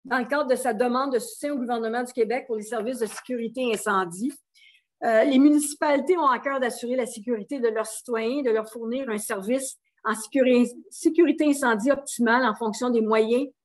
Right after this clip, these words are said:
dont elles disposent, qui est bien important.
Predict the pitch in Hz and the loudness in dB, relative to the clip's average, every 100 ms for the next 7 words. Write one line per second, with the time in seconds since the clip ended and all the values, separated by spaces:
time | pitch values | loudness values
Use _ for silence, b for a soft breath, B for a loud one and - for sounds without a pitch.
0 | _ - 208 269 294 220 190 - - 214 | _ -10 -2 0 2 0 -2 -8 -8 -4
1 | 202 190 175 - _ _ - 208 196 180 | -4 -6 -16 -20 _ _ -10 -6 -4 0
2 | 240 302 285 269 214 - 185 | 0 2 -2 -2 -6 -6 -10